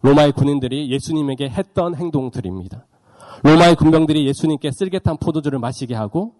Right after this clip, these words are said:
목마를 때에 해융에 신포도주를 묻혀서 예수님의 입에 대었던 장면입니다. 바로 다윗이 이와 같은 고통 속에서 하나님께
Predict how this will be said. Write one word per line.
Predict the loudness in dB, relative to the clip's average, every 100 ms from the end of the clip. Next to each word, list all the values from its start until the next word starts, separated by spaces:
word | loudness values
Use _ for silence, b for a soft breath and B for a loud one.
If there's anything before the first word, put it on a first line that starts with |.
| B B B
목마를 | 2 4 4 2
때에 | -2 -6 -6
해융에 | -6 -4 -4 -6
신포도주를 | -6 -8 -2 2 2 0 -2
묻혀서 | -6 -6 -6 -2
예수님의 | -4 -4 -6 -4 -6 -6
입에 | -4 -2
대었던 | -2 -2 -4 -4 -6 -6
장면입니다. | -8 -8 -6 -6 -6 -8 -10 -12 _ b b b b 0
바로 | 2 4 0 -2 B B B B
다윗이 | 6 6 4 4
이와 | 4
같은 | 4 2 0
고통 | 0 0 0 -2
속에서 | -4 -4 -4 -8
하나님께 | -6 -6 -4 -6 -6 -8